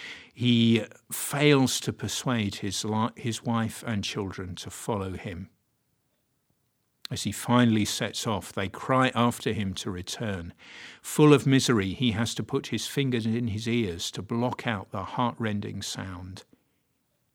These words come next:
The deep sadness remains with him.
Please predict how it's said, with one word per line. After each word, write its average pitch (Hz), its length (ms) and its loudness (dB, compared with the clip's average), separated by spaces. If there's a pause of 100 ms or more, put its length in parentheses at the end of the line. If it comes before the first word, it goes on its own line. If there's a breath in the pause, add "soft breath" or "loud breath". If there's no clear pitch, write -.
(220)
The 104 80 -6
deep 110 260 2
sadness 95 600 -2
remains 101 560 0
with 101 240 -6
him. 90 260 -10